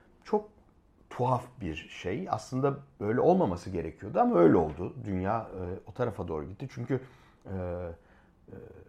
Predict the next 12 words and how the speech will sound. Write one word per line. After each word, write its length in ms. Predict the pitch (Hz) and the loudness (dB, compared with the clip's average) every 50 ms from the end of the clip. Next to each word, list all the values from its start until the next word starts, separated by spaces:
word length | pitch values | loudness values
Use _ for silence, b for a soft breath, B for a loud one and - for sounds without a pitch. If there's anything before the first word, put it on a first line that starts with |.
| _ - - | _ -20 -12
çok 420 | - - 175 196 - - - - | -4 0 0 0 0 -2 -8 -6
uzun 360 | - 101 107 131 156 151 123 | -6 -4 0 2 2 4 4
yüzyıllar 560 | 113 113 113 113 113 104 101 101 104 107 104 | 2 2 0 0 0 0 0 0 0 0 0
boyunca 460 | 107 95 95 95 92 92 95 92 87 B B B B B B B | 0 0 0 0 0 0 0 -2 -2 B B B B B B B
sesli 760 | _ - - - - 123 113 - - - - - 151 165 202 | _ -20 -16 -8 -6 -6 -6 -6 -8 -14 -10 -6 -2 -2 0
okumadan 680 | - - - - - 185 202 185 156 113 110 110 110 | 0 -2 -4 -2 0 4 6 6 6 6 4 2 0
hiçbir 300 | 113 123 131 - - - | 0 -4 -6 -8 -8 -10
şey 240 | 123 - 127 120 120 | -4 0 0 0 2
anlaşılmazdı. 760 | - 107 98 98 101 104 104 - - 170 185 175 156 135 110 - - - - _ _ _ _ _ _ _ _ _ _ _ _ _ _ _ _ _ _ - - 82 87 98 101 95 82 - - 60 - - - _ b b b b b b b b b b | 2 0 0 0 0 0 -2 0 2 4 4 4 4 2 0 -6 -12 -20 -20 _ _ _ _ _ _ _ _ _ _ _ _ _ _ _ _ _ _ -8 -4 0 2 2 2 0 -2 -6 -10 -12 -12 -14 -16 _ b b b b b b b b b b
Sesli 500 | - - - 98 98 - - - 139 147 | -16 -8 -6 -6 -6 -6 -6 -4 -2 -2
okuma 420 | - - 95 - - 135 151 160 143 | -2 -2 -4 -4 0 0 2 2 2
dışında 600 | 117 - - 120 104 95 95 98 104 113 113 | 0 -2 -2 -4 -2 -2 -2 -2 -2 -4 -6